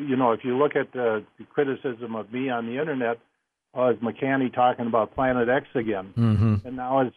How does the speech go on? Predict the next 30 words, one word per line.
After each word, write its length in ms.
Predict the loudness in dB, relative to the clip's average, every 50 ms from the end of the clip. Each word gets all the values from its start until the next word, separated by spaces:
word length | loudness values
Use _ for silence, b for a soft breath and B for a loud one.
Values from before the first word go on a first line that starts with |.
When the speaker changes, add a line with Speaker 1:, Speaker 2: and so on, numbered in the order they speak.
| -6 -4
Speaker 1:
mainstream 1300 | 0 2 2 4 4 2 2 0 -2 -6 -10 -6 -2 2 2 2 2 2 2 2 2 2 2 0 -2 -4 -6 _ _ _ _ _ _ _ -6
Standard 440 | _ 0 0 2 2 2 0 -2 -2 -4
Science 380 | 0 2 2 4 4 2 0 -2 -2
nasa. 500 | -2 0 0 0 0 -2 -2 -6 -8 -8 -8 _ _ _ _ _ _ _ _ _ _ -20 _ _ b b b b b b _
Speaker 2:
The 100 | 6 8
late 300 | 8 8 8 8 6 4
Zechariah 600 | 6 6 6 6 6 6 6 6 8 8 6 6
Sitchin, 640 | 4 6 4 4 4 4 4 4 4 4 4 4
uh, 120 | 4 4 4
James, 580 | 4 4 4 6 6 6 6 6 4 4 4
uh, 160 | 4 4 4 4 4
talked 320 | 4 6 6 6 6 4
about, 480 | 4 6 6 6 6 4 2 0 2 4
uh, 360 | 4 6 6 6 4 4 2 B B B B B _
this 220 | 4 4 6 6 6
extra 400 | 4 4 4 2 2 2 2 2
planet 460 | 2 2 4 4 6 4 4 2 4
he 180 | 4 4 4
called 340 | 6 6 6 6 6 6 6
Nibiru 840 | 6 6 6 4 4 6 6 8 8 8 8 8 8 6 6 4 2 B B B B B B B B
that, 380 | _ 4 4 4 2 -2 0 2
uh, 220 | 4 4 6 6
he 280 | 4 2 4 4 4 4
claimed 500 | 4 4 4 4 6 6 6 6 4 4
was 220 | 4 4 4 4
on 140 | 4 4 6
a 120 | 4 4 4
thirty-six 880 | 2 2 4 6 6 8 6 6 4 4 4 4 4 4 4 2 4
hundred 460 | 4 6 6 6 6 6 6 6 6
year 480 | 6 6 8 8 8 8 6 6 4